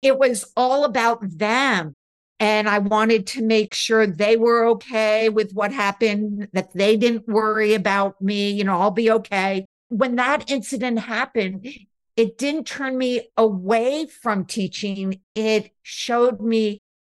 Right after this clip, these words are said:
how much I needed to be a teacher. To me, it's not about reading, writing, arithmetic.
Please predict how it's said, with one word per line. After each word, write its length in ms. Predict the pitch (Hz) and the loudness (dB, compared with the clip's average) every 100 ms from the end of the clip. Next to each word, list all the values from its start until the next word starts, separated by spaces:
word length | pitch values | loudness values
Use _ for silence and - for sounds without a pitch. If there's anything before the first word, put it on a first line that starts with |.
| _ | _
how 320 | - 226 226 226 | -12 -2 0 2
much 540 | 220 214 208 - - | 2 2 0 -4 -8
I 160 | 190 196 | -4 0
needed 680 | 196 202 208 208 202 160 - | 0 0 0 0 -2 -2 -12
to 320 | - 170 151 - | -10 -10 -10 -6
be 400 | 202 202 202 - | -4 -2 -4 -6
a 80 | 156 | -12
teacher. 680 | - 151 127 - - - _ _ _ _ _ - | -10 -12 -12 -12 -16 -16 _ _ _ _ _ -10
To 120 | 302 | -6
me, 240 | 240 254 254 | -2 -2 -2
it's 200 | 202 208 | -4 -2
not 280 | 226 226 | 2 2
about 440 | 226 208 202 196 196 | 2 2 2 2 0
reading, 540 | 208 220 202 214 208 | 0 2 4 2 4
writing, 460 | 202 202 196 202 196 | 4 4 2 2 2
arithmetic. 840 | 196 196 196 170 - 190 - - | 2 0 -2 -4 -4 -6 -6 -10